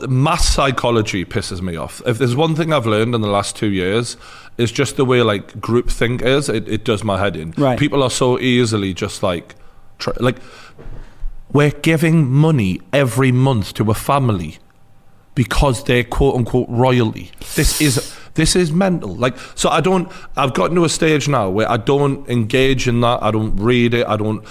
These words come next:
Speaker 1: look at it. I, th-, it, same with covid. Like, I'm completely powerless. I don't talk about it anymore. Like,
Speaker 2: Sure. Do you
Speaker 1: obviously
Speaker 2: give up in a way?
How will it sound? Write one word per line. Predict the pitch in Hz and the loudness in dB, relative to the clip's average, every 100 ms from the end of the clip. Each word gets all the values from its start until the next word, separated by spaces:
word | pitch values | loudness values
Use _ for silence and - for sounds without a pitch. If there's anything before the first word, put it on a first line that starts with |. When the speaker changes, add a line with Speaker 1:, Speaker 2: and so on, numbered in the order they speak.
| - | -12
Speaker 1:
look | - 127 131 | -2 0 0
at | 123 | 0
it. | 120 - | 0 0
I, | 110 | -4
th-, | 113 - - - - 117 - | -6 -8 -20 -18 -12 -8 -2
it, | 143 135 | -2 -2
same | - 175 175 | -2 0 2
with | 160 - | 0 0
covid. | - 117 95 82 - | 0 0 0 -4 -4
Like, | 104 | -2
I'm | 110 113 | 0 0
completely | 127 113 185 147 160 | -2 -2 -2 0 -2
powerless. | - 120 113 110 | 0 0 0 0
I | - | 0
don't | 113 117 110 | 0 -2 -2
talk | 143 151 147 | 0 0 2
about | 127 127 120 | 0 2 2
it | |
anymore. | 123 120 117 113 | 2 2 0 2
Like, | 107 | 2
Speaker 2:
Sure. | 131 120 | 0 -4
Do | 131 | 0
you | |
Speaker 1:
obviously | 131 143 151 | 2 2 0
Speaker 2:
give | |
up | 165 | 2
in | 117 | 0
a | 78 | 0
way? | 57 | -6